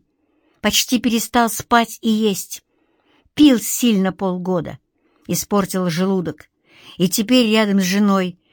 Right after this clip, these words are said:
превратившейся из красавицы в корову, выглядел жалким и тщедушным. "Это знаешь,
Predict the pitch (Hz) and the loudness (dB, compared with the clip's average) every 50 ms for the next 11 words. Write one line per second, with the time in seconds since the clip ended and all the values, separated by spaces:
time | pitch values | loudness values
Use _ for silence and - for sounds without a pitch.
0 | _ _ _ - - 202 220 208 202 208 208 208 - 254 220 - - - 190 170 | _ _ _ -4 0 2 2 2 2 -2 -2 -2 -2 -4 -2 -4 -6 -6 -6 -4
1 | - 214 208 185 - - - 214 220 220 - - 233 208 202 202 190 - - 202 | -2 -2 -2 -4 -4 -4 -2 -2 -2 -2 0 0 0 0 0 -2 -6 -6 -8 -8
2 | 180 - - 214 214 220 214 214 208 196 180 185 185 _ _ _ _ _ _ _ | -8 -6 -2 0 2 2 4 2 2 2 0 -4 -6 _ _ _ _ _ _ _
3 | _ _ _ _ - 175 190 196 190 175 175 170 175 180 175 170 156 156 180 214 | _ _ _ _ -2 2 2 2 2 2 0 0 2 2 0 0 0 0 0 0
4 | 247 254 - - - 226 214 220 _ _ _ - 220 202 - - - 208 190 185 | 0 -2 -4 -6 -8 -8 -8 -8 _ _ _ -6 -6 -4 -4 -4 -4 -4 -2 -4
5 | 190 185 - - - 180 165 160 196 202 - - _ _ _ _ _ _ _ _ | -4 -4 -4 -6 -6 -6 -6 -8 -8 -12 -16 -20 _ _ _ _ _ _ _ _
6 | _ _ _ _ _ _ _ _ _ _ _ - 233 240 233 - 254 240 247 233 | _ _ _ _ _ _ _ _ _ _ _ -2 -2 -2 -2 0 -2 -2 0 0
7 | 214 220 254 262 269 277 302 339 339 320 311 285 294 269 254 - - - - - | 0 4 4 4 4 4 0 -2 -2 -2 -2 -2 -2 -4 -4 -8 -10 -10 -12 -14
8 | - | -18